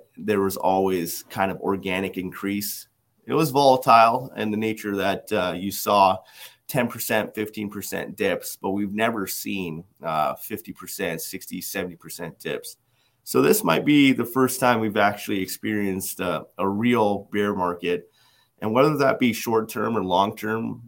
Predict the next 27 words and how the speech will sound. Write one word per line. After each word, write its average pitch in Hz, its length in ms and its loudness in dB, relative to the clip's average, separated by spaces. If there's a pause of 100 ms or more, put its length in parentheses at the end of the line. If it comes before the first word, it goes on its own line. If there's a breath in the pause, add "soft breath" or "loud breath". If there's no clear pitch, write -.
we 107 140 -4
don't 101 300 -2
know. 101 420 -2 (300)
Uh, 95 300 4 (100)
I'm 113 200 2
of 110 140 2
the 107 120 0
opinion 104 500 -4
it's 92 140 -8
gonna 90 220 -6
last, 80 500 -4 (200)
you 104 120 -2
know, 90 320 -4 (1000)
at 107 100 -4
least 107 280 -4
a 101 40 -4
year, 98 520 -4 (460)
probably 98 460 -2
two 101 220 -4
years. 98 580 -4 (580)
And, 104 460 0
uh, 90 280 0
when 120 200 2
it 123 120 0
comes 127 240 -2
to - 100 -4
timing, 107 600 0